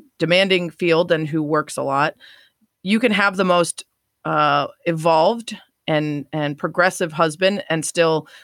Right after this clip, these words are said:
these deeply rooted ideas of who should make more money or who should be the focus of the household or who should be catered to in terms of the value of their job. And they kind of, they, they dig their way in, even though you both have, are,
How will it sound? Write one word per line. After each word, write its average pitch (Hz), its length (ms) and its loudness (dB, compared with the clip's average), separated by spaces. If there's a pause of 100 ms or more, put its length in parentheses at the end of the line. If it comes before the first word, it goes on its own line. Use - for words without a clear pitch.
these 175 200 -2
deeply 220 440 0
rooted 170 380 2
ideas 151 640 0
of 143 520 -2
who 233 220 -2
should 180 220 0
make 185 240 2
more 180 160 0
money 165 280 2
or 151 140 -2
who 196 180 -2
should 202 200 -2
be 190 100 2
the 160 100 2
focus 170 400 0
of 156 120 -2
the 156 100 0
household 151 460 -2
or 156 80 0
who 214 120 0
should 202 200 -2
be 175 120 -2
catered 160 460 0
to 151 300 0 (280)
in 165 80 -4
terms 165 240 0
of 156 100 -2
the 156 120 0
value 156 400 0
of 147 120 -6
their 156 120 -2
job. 147 340 0 (280)
And 165 120 -2
they 160 180 -6
kind 214 240 -4
of, 175 160 -6 (120)
they, 175 240 -6 (140)
they 170 100 -2
dig 226 220 -2
their 226 140 2
way 190 200 4
in, 180 120 2
even 170 260 -4
though 160 80 -2
you 160 140 0
both 165 320 0
have, 170 200 -10 (140)
are, 156 460 0